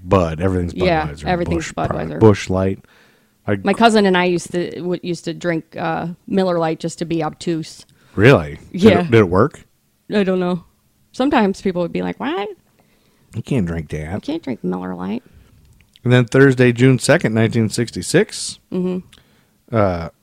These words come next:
Speaker 1: oh, wait a minute. Sorry, I skipped one.
Speaker 2: What's the, how, what does Busch beer even taste like? I don't know if I've even ever had a Busch beer.
Speaker 1: My da-, my grandfather used to always drink Busch. I remember he'd always have Busch beer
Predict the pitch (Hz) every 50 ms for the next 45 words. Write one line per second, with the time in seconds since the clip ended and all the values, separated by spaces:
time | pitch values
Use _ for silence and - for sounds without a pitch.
0 | _ _ _ _ _ _ _ _ _ _ 120 120 104 107 110 95 85 82 90 -
1 | - _ _ _ _ _ _ _ _ _ _ _ _ _ _ _ _ _ _ _
2 | _ _ _ _ _ _ _ _ - - - 92 82 80 80 - - 92 85 -
3 | - 78 78 78 76 - _ _ _ _ _ _ _ _ - 233 302 - - -
4 | 370 285 - - - 294 311 269 339 320 349 240 170 160 190 208 202 - 185 170
5 | 180 185 180 175 175 170 156 165 156 - 170 160 - 156 160 - - 170 214 240
6 | 240 208 - 170 170 175 170 170 165 160 175 - 190 175 175 175 165 175 165 165
7 | 156 147 - _ - 156 160 - - - - - 117 120 120 135 147 131 120 120
8 | 113 98 110 117 117 107 - 113 117 123 127 113 - 95 87 87 87 87 87 90
9 | 92 - - 95 87 85 95 98 98 98 90 - 95 92 85 87 92 92 95 95
10 | 85 - - - - - 92 95 95 95 95 92 92 92 92 90 - - - 98
11 | 101 98 98 101 104 95 107 98 90 87 87 98 104 110 - - - 98 101 98
12 | 98 95 98 98